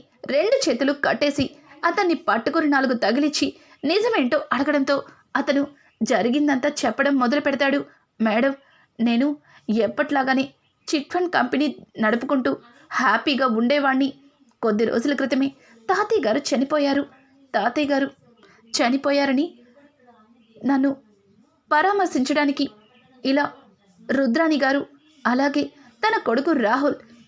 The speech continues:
ఇద్దరూ వచ్చారు. వాళ్ళిద్దరూ నేనున్న పరిస్థితిని గమనించి దాన్ని ఆసరాగా తీసుకొని నాకు డబ్బాస చూపించి నాతో ఈ తప్పు పని చేయించారు. నేను కూడా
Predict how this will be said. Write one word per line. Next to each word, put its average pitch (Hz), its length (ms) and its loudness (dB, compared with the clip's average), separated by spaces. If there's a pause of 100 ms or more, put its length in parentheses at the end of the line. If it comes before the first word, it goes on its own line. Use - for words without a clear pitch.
ఇద్దరూ 254 400 2
వచ్చారు. 277 380 0 (480)
వాళ్ళిద్దరూ 214 640 0 (600)
నేనున్న 285 400 2
పరిస్థితిని 277 680 0 (520)
గమనించి 277 460 2 (520)
దాన్ని 240 380 2 (440)
ఆసరాగా 349 500 0
తీసుకొని 294 560 -2 (680)
నాకు 262 280 0 (460)
డబ్బాస 202 480 0 (180)
చూపించి 277 480 0 (300)
నాతో 269 460 0 (360)
ఈ 440 240 0
తప్పు 233 200 0
పని 294 240 0 (100)
చేయించారు. 294 500 0 (540)
నేను 254 260 0
కూడా 285 320 -2